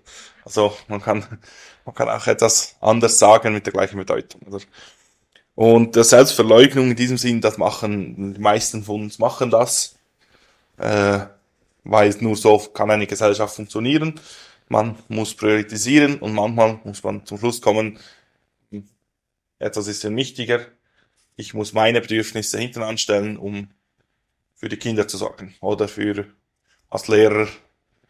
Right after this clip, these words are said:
für die Schüler zu sorgen oder so etwas, oder? Das macht man schon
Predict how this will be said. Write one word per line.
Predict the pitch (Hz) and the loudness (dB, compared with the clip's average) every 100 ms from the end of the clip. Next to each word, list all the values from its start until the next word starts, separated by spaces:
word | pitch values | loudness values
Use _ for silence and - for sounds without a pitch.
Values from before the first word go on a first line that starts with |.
| _ _ _ _ _ _ _ _ _ _ _ | _ _ _ _ _ _ _ _ _ _ _
für | - 110 104 | -10 -6 -6
die | 104 110 | -8 -2
Schüler | 123 117 98 | 0 0 -2
zu | - | -6
sorgen | 104 - 98 | -8 -8 -8
oder | 101 | -6
so | 98 | -4
etwas, | 98 - - | -4 -6 -10
oder? | 98 104 - - _ | -8 -8 -14 -20 _
Das | _ | _
macht | 107 107 110 | -2 0 0
man | 107 104 101 _ _ | -2 -4 -8 _ _
schon | - 101 101 | -6 -4 -4